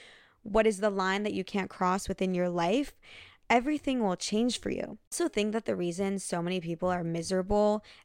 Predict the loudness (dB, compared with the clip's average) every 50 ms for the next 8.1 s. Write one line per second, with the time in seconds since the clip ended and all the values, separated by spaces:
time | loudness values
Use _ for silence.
0 | _ -2 -2 -2 -6 -10 -10 -2 -2 -2 0 0 0 0 0 0 2 0 0 0
1 | 0 -2 0 0 0 0 0 -2 -4 -4 -2 -2 -2 0 0 -2 -2 -2 -6 -14
2 | -18 -20 -20 -20 -8 _ 0 0 0 2 -2 -4 -2 -2 0 2 2 2 2 0
3 | 0 0 0 2 2 0 0 0 -2 -4 -4 -2 -2 -2 -2 0 -2 -2 -2 -2
4 | -2 -2 -4 -4 -8 -14 -20 -20 -20 -20 _ _ 2 2 4 4 2 0 -2 -6
5 | _ _ _ _ -8 -2 0 2 2 0 -2 _ _ 4 4 4 4 0 -2 -2
6 | -2 -2 -2 -2 0 0 -2 0 0 -2 -2 -2 -2 0 0 0 0 0 -2 0
7 | -2 -2 -2 -2 0 0 0 0 -2 -4 -4 -2 -2 -4 -4 -4 -6 -8 -8 -12
8 | -16